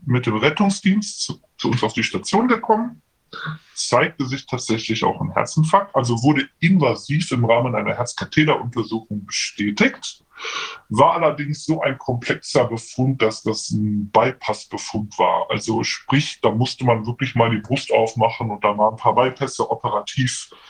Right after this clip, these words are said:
reinsetzen, was wir aber bei uns im Krankenhaus nicht machen. Das bedeutet, dieser Mensch musste notfallmäßig verlegt werden zu einer speziellen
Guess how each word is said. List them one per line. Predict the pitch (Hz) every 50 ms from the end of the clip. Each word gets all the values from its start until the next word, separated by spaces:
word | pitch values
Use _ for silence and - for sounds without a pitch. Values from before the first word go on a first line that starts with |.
| - - - - _ -
reinsetzen, | 123 135 147 151 156 165 156 160 - 151 131
was | 127 120 - - 107 107
wir | 131 151 185 202 - -
aber | 143 139 147 139
bei | 120 113
uns | 113 117 120 131 135 - - -
im | - 113
Krankenhaus | - - 117 120 113 110 110 113 113 - -
nicht | 156 160 160 160
machen. | 151 135 - 135 123
Das | 117 - -
bedeutet, | - - - 110 110 113 - - - -
dieser | 101 - 101
Mensch | 104 110 120 123 - -
musste | 135 139 - - 123 117
notfallmäßig | 117 120 127 143 175 220 247 240 - - - - - - 123 104 101 101 104 104 104 110 120 135 139 - - 180 185 185 -
verlegt | - - - 127 117 117 113 - - _
werden | - - 139 147 165 180 185 - - - - - - _ _
zu | - - - - 131 -
einer | - 120 120 120 120 120 117 117 113 - _ _ _ _ - _ _
speziellen | - - - - 113 107 - - - 117 110 110 110 110 110 110 110 110 101 98 98 98 -